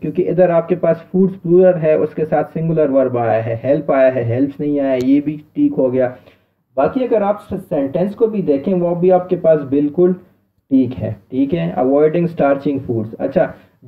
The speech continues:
"diet without starchy foods" आप नहीं कह सकते, "Avoiding starchy foods is a better sentence", ये जो लिखने में भी मज़ा आता है,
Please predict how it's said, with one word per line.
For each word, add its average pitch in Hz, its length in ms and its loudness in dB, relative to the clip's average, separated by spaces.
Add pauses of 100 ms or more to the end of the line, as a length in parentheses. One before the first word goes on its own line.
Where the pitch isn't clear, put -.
"diet 214 220 4
without 208 320 2 (100)
starchy 170 320 0
foods" 196 320 -2
आप 165 200 2
नहीं 180 220 4
कह 156 160 2
सकते, 143 380 -4
"Avoiding 160 500 4
starchy 175 520 0
foods 170 500 -2
is 151 160 -4
a 160 100 2
better 139 480 2 (920)
sentence", 151 480 0 (240)
ये 151 240 -2
जो 170 200 2
लिखने 135 360 0
में 180 160 4
भी 170 140 2
मज़ा 156 260 2
आता 147 340 2
है, 139 280 -2